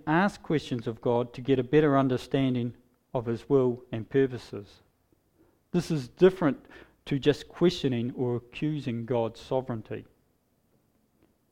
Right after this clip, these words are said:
You see, Habak-, Habakkuk couldn't understand what was going on around him,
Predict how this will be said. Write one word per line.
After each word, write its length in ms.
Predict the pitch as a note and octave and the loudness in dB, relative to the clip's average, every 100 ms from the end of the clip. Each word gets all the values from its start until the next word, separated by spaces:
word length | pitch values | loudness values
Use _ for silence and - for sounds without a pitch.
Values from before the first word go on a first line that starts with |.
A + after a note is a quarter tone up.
| _ - | _ -8
You 80 | D#3 | -4
see, 300 | - G3+ - - - _ _ _ - | 2 2 0 -12 -20 _ _ _ -2
Habak-, 360 | D3 F3+ G3 - - - - | 4 6 4 0 -20 -8 0
Habakkuk 560 | D3+ F3+ G#3+ D#3+ B2+ | 6 6 6 4 2
couldn't 260 | - E3+ D3 | 2 4 6
understand 720 | D3+ C3+ - - F3 C3+ B2+ - _ _ - | 4 2 0 2 4 2 0 -10 _ _ 0
what 160 | D3+ | 0
was 160 | C#3 B2 | 0 2
going 260 | D3 C3+ | 2 4
on 220 | C#3 D#3 C3+ | 4 4 2
around 380 | B2 E3 F#3 | 4 4 4
him, 220 | A#2+ G#2+ | -2 -6